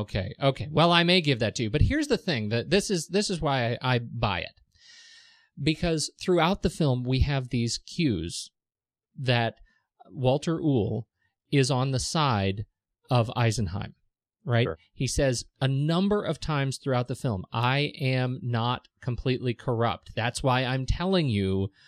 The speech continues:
Speaker 1: please don't do what you're doing." Right? "I am here as a," you know, their first meeting together in the back of, uh, backstage at the theater, their first meeting when he does the trick with the hand against the forehead. The, the subtext in that film to me is so clear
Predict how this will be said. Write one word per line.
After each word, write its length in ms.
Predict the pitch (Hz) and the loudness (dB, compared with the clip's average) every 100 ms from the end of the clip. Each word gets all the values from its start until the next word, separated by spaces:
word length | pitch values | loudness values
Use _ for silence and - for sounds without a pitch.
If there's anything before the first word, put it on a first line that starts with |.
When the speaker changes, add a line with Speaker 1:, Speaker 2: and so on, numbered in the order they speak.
| _ - - | _ -20 -6
Speaker 1:
please 400 | 151 165 175 151 | 0 2 2 0
don't 360 | 135 139 147 127 | 0 0 0 0
do 120 | 131 | 2
what 180 | 131 107 | 2 0
you're 180 | 127 127 | -2 -2
doing." 500 | 110 110 92 - 139 _ _ - | 0 0 0 -6 -14 _ _ -4
Right? 240 | 107 113 - | -2 -2 -4
"I 140 | 127 | -4
am 140 | 139 135 | -2 -4
here 520 | - 156 160 160 156 | -2 -2 0 0 -2
as 320 | 139 143 139 147 | -4 -2 -2 -2
a," 60 | |
you 200 | 143 147 | -4 -4
know, 140 | 139 131 | -4 -2
their 200 | 151 156 | -2 -2
first 500 | - - 233 196 - | -4 -2 0 0 -2
meeting 320 | 175 180 156 | -2 0 -2
together 400 | 110 101 92 90 | -4 -4 -4 -2
in 80 | 98 | -4
the 60 | 104 | -2
back 320 | 113 127 - | 0 0 -2
of, 140 | 135 - | -6 -4
uh, 140 | 120 | -4
backstage 640 | 120 131 147 - 143 139 127 | -2 -2 -2 -4 -2 -2 -4
at 80 | |
the 80 | - | -8
theater, 400 | - 160 131 98 - - - | -6 -4 -4 -6 -12 -20 -6
their 120 | 151 | -4
first 360 | 147 - 185 - | -2 -4 -6 -2
meeting 260 | 190 147 110 | -2 -2 -2
when 100 | 113 | -2
he 80 | |
does 220 | 117 131 120 | -2 -2 -2
the 80 | |
trick 280 | 139 - 156 | -6 -6 -6
with 100 | 127 | -6
the 60 | 135 | -6
hand 260 | 120 160 147 | -2 -2 -2
against 280 | 139 135 - | -2 -4 -8
the 60 | |
forehead. 420 | - 160 113 104 110 - - _ _ _ _ _ _ _ _ - | -4 -4 -2 -6 -10 -18 -20 _ _ _ _ _ _ _ _ -6
The, 280 | 156 160 156 | -4 -4 0
the 100 | 143 | 0
subtext 680 | - - 202 185 139 - 131 | 0 -2 -2 -2 -2 -2 -2
in 80 | |
that 160 | 117 113 | -2 -4
film 240 | 135 120 | -4 -4
to 80 | 113 | -2
me 160 | 123 123 | 0 0
is 120 | 117 | 0
so 220 | - 123 | -2 -4
clear 540 | 110 - 214 131 104 | -4 -4 -2 0 -2